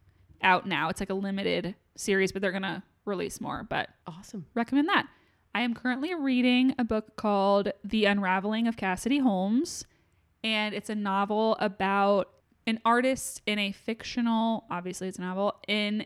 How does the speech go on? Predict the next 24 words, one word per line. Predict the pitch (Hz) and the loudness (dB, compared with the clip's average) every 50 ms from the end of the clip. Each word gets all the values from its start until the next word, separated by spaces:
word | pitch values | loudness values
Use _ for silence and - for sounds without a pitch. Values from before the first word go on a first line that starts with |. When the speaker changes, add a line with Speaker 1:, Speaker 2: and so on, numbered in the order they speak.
| - - | -6 -4
Speaker 1:
a | 208 208 208 202 202 196 196 - - - _ _ - 185 - | -2 -2 0 0 2 2 0 0 -4 -8 _ _ -20 -14 -8
girl | - 214 214 233 240 247 247 | -4 -2 0 2 2 2 2
group | 214 196 180 170 - 104 - - - - _ _ _ _ _ _ _ _ _ _ - | 0 -2 -2 -2 -2 -4 -4 -8 -12 -20 _ _ _ _ _ _ _ _ _ _ -2
who | 220 208 202 196 190 185 185 190 190 190 202 202 _ _ _ _ _ _ - | 0 2 2 2 2 2 2 2 2 0 -2 -6 _ _ _ _ _ _ -4
dies. | 214 202 202 196 - - - - - - - - - _ _ - | -2 0 0 0 -2 -4 -6 -8 -10 -10 -10 -12 -12 _ _ 0
And | 202 202 196 202 202 | 2 2 2 2 -2
it's, | 196 - - | -4 -2 -2
like, | 202 180 180 - - - _ _ _ _ _ _ _ _ _ _ - | -2 0 -2 -4 -8 -14 _ _ _ _ _ _ _ _ _ _ 4
alternating | 214 220 220 220 - 233 220 220 208 202 196 202 202 202 | 4 4 4 4 2 -2 0 0 0 0 -2 -2 -4 -4
between | 202 196 - - 208 202 196 190 190 185 185 190 190 196 - _ _ _ _ _ _ _ _ - | -6 -6 -6 -6 -6 -4 -4 -4 -4 -4 -6 -8 -10 -10 -12 _ _ _ _ _ _ _ _ -8
the | 185 196 | -6 -6
past, | 185 - - 214 208 202 202 202 - - - - | -4 -2 2 4 4 4 4 2 -2 -6 -8 -6
like, | 220 190 165 156 | -4 -4 -4 -6
Speaker 2:
Scary? | 156 160 | -4 -2
Speaker 1:
her, | 214 208 208 214 214 208 208 208 208 214 - _ _ _ _ _ _ _ _ _ _ _ _ _ _ _ - | 0 2 2 2 2 2 0 0 -2 -4 -6 _ _ _ _ _ _ _ _ _ _ _ _ _ _ _ -2
it's | 311 - - | -2 0 0
not | - 539 571 - | 0 -2 -2 -4
scary. | - - - 285 277 277 294 302 302 | -6 -4 0 2 4 4 4 4 4
I | 277 | 4
think | 277 - 285 339 | 2 2 -2 -4
it's | - - | -4 -6
just | 320 - | -6 -4
more, | 254 240 240 233 233 233 | -2 0 2 2 2 2
like, | 220 196 175 185 - - | 2 2 2 0 -2 -8